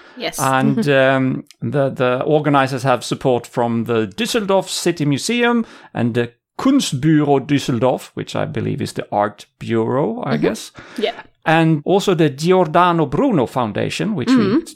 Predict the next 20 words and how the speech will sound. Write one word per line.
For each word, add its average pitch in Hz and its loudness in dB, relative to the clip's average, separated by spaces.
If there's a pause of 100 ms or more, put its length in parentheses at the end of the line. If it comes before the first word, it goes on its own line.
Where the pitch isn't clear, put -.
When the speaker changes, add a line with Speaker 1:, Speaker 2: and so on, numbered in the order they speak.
Speaker 2:
have 127 -4
mentioned 123 -4
off 131 -4
and 120 0
on 135 -2
sometimes. 147 -4
Speaker 1:
Mm-hmm. 226 -2 (240)
Speaker 2:
And, 175 0
uh, 165 2
there's 165 -2
some 160 -2
private 151 -2
donor, 135 0 (200)
maybe 143 0
donors 127 0
as 131 -4
well. 113 -2
I 104 -4
don't 110 0
know. 101 0